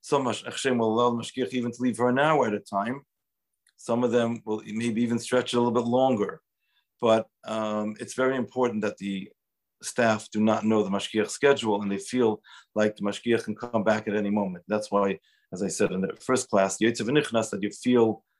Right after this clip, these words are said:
the sense that as soon as you go out, you feel V'Nichnas, you're gonna come back in and feel that sense of the presence of the mashgiach. That's what's most important.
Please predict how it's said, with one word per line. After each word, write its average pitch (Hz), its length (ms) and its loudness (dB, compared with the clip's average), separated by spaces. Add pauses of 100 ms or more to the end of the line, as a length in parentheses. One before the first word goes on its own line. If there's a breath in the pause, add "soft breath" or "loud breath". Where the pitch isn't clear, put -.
(180)
the 104 80 -4
sense 117 380 0
that 98 260 0
as 85 100 -14
soon 135 120 -4
as 107 80 -2
you 110 80 -2
go 117 180 4
out, 110 240 4
you 98 80 -8
feel 107 260 -2
V'Nichnas, 110 520 -4
you're 92 60 -12
gonna 95 200 -6
come 104 80 -6
back 95 220 -4
in 95 160 -6
and 85 100 -16
feel 113 140 0
that 95 160 -2
sense 104 320 -6 (280 soft breath)
of 101 80 -4
the 104 80 -4
presence 107 360 -2
of 104 80 2
the 95 120 0
mashgiach. 95 380 -4
That's 107 180 0
what's 101 200 -6
most 98 240 -4
important. - 500 -8